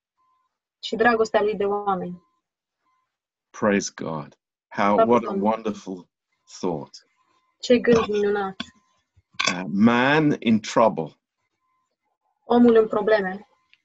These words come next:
Speaker 2: And then God has a solution.
Speaker 1: Și apoi Dumnezeu are o soluție.
Speaker 2: Verse five.
Speaker 1: Versetul cinci.
Speaker 2: Not by works of righteousness which we have done,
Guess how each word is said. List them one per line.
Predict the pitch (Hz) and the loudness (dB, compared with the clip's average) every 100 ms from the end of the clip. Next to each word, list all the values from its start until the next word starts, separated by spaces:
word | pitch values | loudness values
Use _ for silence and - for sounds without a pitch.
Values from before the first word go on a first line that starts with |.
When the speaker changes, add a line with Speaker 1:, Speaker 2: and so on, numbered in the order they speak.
| _ _ - | _ _ -6
Speaker 2:
And | 95 90 | -4 0
then | 98 98 87 | 2 2 2
God | 104 104 95 92 92 - - _ - - _ | 4 4 4 2 0 -4 -20 _ -20 -20 _
has | - 101 87 | -6 -4 -4
a | |
solution. | - - 90 90 92 80 - 71 _ _ _ _ _ _ | -4 -4 -2 0 0 -2 -12 -14 _ _ _ _ _ _
Speaker 1:
Și | - | -4
apoi | 220 - 233 196 | -4 2 2 4
Dumnezeu | 220 214 208 214 220 190 202 202 - - - | 2 0 0 2 4 6 4 -2 -16 -6 0
are | 202 196 190 | 0 0 -2
o | - 190 | -4 -8
soluție. | 196 208 214 - 175 180 - _ _ _ _ - - - | -8 -8 -10 -12 -14 -14 -18 _ _ _ _ -20 -16 0
Speaker 2:
Verse | 104 104 - | 0 0 -6
five. | - 98 87 82 76 - - _ _ _ - | 0 0 0 -4 -12 -10 -10 _ _ _ -12
Speaker 1:
Versetul | 208 226 220 208 | -6 -6 -4 -8
cinci. | - 220 180 - - _ _ _ - | -2 -2 -2 -10 -18 _ _ _ 0
Speaker 2:
Not | 113 139 104 | 4 4 2
by | 139 143 | 2 4
works | 120 127 131 - 123 | 6 6 4 0 -6
of | 110 | 0
righteousness | 113 113 107 - 110 - 113 104 - _ _ _ | 4 4 2 -4 -6 -2 -2 -4 -8 _ _ _
which | 101 104 98 | -8 -8 -4
we | 107 127 101 | 2 2 2
have | 92 - | -8 -6
done, | 90 82 80 | -4 -4 -4